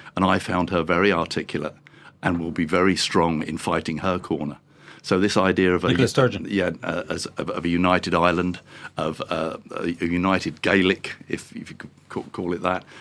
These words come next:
Speaker 1: coming into it is there. However, Mister Johnson has got a massive majority,
Speaker 2: Mm.
Speaker 1: and I am a little bit fed up in governments across the world, um, that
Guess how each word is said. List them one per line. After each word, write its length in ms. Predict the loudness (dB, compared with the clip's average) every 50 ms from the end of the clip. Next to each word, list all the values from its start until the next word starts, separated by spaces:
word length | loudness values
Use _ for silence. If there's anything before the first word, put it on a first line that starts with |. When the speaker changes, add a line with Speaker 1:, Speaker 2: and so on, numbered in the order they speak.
| -14 -4
Speaker 1:
coming 280 | -2 0 2 2 2
into 240 | 2 0 0 -2 -2
it 160 | -2 -4 -6 -10 -16 -20 -10 -8
is 140 | -6 -4 0
there. 320 | 2 2 2 2 0 -4 -10 -16 -20 -20 _ _
However, 480 | -4 0 4 4 4 4 2 0 -2 -4 -10 -20 _ _ _ _ _ _ _ -16 -16 -16 -16 -20 _ _ -20 -20 -20 -20 _ -20 _ _ _ _ -20 _ _ _ _ _ -20 -20 -20 _ -6
Mister 220 | -4 -4 -4 -4
Johnson 540 | -2 2 2 2 2 0 -2 -4 -6 -6 -6 -6
has 100 | -6 -4
got 180 | -4 -4 -4 -2
a 60 | -2
massive 420 | -2 -2 -2 -2 -4 -6 -6 -6
majority, 640 | -6 -6 -2 -2 0 0 0 -2 -4 -8 -12 -14 -16 _ _ -20
Speaker 2:
Mm. 120 | -20 -20 -20 -20 _ -20 -20 -20 -20 -20 -10 _ -2
Speaker 1:
and 300 | 0 2 2 2 0 -2 -2 -2
I 220 | -2 -2 -2 -2 -2 0
am 180 | 2 4 4
a 40 | 4
little 220 | 4 2 2 0
bit 180 | 0 -2 -2 -2
fed 220 | -2 -2 -2 0
up 240 | 0 -2 -2 -4 -4
in 100 | -4 0
governments 560 | 0 0 2 2 2 0 0 0 -4 -6 -8 -10 -10
across 460 | -6 -4 -4 -2 -2 -4 -6 -8 -10 -10
the 120 | -8 -2
world, 460 | 0 2 2 2 0 -2 -4 -8 -12 -18 -20 -20 -16 -16 -16 -4
um, 320 | 0 2 2 2 2 -2 -2
that 220 | -2 -2 -2 -2